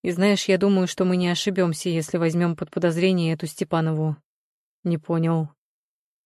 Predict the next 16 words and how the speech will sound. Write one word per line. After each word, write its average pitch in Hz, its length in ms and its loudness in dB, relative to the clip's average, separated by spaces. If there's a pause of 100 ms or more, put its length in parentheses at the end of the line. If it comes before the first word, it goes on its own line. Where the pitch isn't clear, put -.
(140)
"Думаю, 208 480 6
она 190 160 4
причастна 190 600 0
к - 60 -8
исчезновению 180 760 0
Глебовой. 165 640 0 (800)
Она 170 260 0 (120)
так 196 220 2
побледнела, 185 680 4
Макс, 170 320 0
когда 175 240 0
я 165 80 2
показал 180 420 2
ей 170 180 0
её 170 300 0
фото, 175 480 2